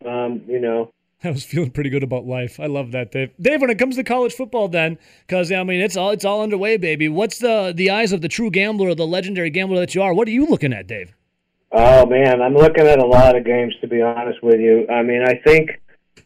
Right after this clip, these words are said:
Speaker 1: I think one game that intrigues me, and you can probably help me with this one, is that Iowa-Indiana game.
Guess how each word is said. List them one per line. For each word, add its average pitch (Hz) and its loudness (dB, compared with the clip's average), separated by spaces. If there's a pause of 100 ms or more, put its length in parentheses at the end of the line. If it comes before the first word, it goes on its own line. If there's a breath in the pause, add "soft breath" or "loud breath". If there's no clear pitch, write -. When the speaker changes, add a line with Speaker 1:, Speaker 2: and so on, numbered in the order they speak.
Speaker 1:
I 123 -8
think 254 4
one 220 8
game 196 6
that 160 8
intrigues 160 6
me, 139 8
and 135 6
you 175 6
can 180 2
probably 143 4
help 147 4
me 143 6
with 131 2
this 151 6
one, 127 -2
is 120 0
that 127 4
Iowa-Indiana 135 4
game. 110 0